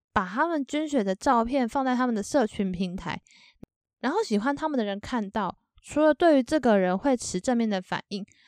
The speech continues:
那他们也许也会因为他们欣赏这个人，所以跟着来捐血，那这样血就会越来越多啦，这样不是很好吗？所以就会觉得自己过去的观念跟想法实在是太过时了。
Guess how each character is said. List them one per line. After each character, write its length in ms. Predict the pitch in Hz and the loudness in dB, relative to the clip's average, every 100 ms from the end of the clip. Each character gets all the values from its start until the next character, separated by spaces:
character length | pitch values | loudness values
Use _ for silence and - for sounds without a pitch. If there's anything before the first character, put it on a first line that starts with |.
| _ - | _ -2
那 120 | 339 | -2
他 220 | - 311 | 2 2
们 260 | 311 269 208 | 4 0 2
也 180 | 208 | 2
许 380 | 233 - 214 165 _ _ _ - | 0 -2 -2 -2 _ _ _ -2
也 180 | 208 180 | 0 2
会 320 | - 311 262 | 6 6 4
因 180 | 247 262 | -2 0
为 320 | 294 262 202 - | 2 2 0 -4
他 200 | - 285 | -6 -2
们 160 | 311 240 | 0 0
欣 220 | - 240 | 0 -2
赏 160 | 226 180 | -2 -4
这 140 | 226 | -4
个 120 | 196 | -4
人， 160 | 110 67 | -4 -8
所 160 | - | -2
以 80 | 226 | -2
跟 220 | 220 233 | 2 0
着 80 | 233 | 0
来 160 | 185 - | -2 -4
捐 300 | - 175 190 | -4 -4 -4
血， 260 | - 165 - _ _ - | -6 -8 -10 _ _ -8
那 100 | 370 | 0
这 120 | 392 | 2
样 120 | 370 | 2
血 280 | - 214 156 | -2 -4 -2
就 160 | 269 | 0
会 180 | 285 320 | 2 2
越 160 | 330 339 | 4 4
来 100 | 285 | 4
越 120 | 302 | 2
多 300 | 247 294 294 | 0 2 4
啦， 260 | 285 262 254 _ _ _ _ _ _ - | 4 4 0 _ _ _ _ _ _ -2
这 120 | 466 | 0
样 80 | 330 | 2
不 80 | |
是 80 | 285 | 4
很 160 | 330 269 | 4 4
好 180 | 262 190 | 4 4
吗？ 320 | 180 185 196 _ _ _ _ | 2 -2 -4 _ _ _ _
所 180 | - 415 | -4 0
以 60 | |
就 120 | 392 392 | 4 4
会 80 | |
觉 140 | 381 247 | 4 2
得 140 | 247 | 2
自 180 | 240 349 | 0 0
己 120 | 262 | -2
过 240 | 190 311 285 | 0 2 4
去 120 | 285 | 2
的 140 | 262 | 0
观 240 | 214 233 240 | 2 0 2
念 160 | 240 | 0
跟 160 | 220 226 | 0 0
想 200 | 208 170 | -2 -2
法 140 | 180 | -2
实 100 | 160 | -2
在 120 | 202 | 0
是 80 | 220 | 0
太 220 | 233 247 | 0 -2
过 260 | 214 220 170 | 0 0 0
时 320 | - - 95 | -4 -10 -12
了。 180 | - - | -12 -14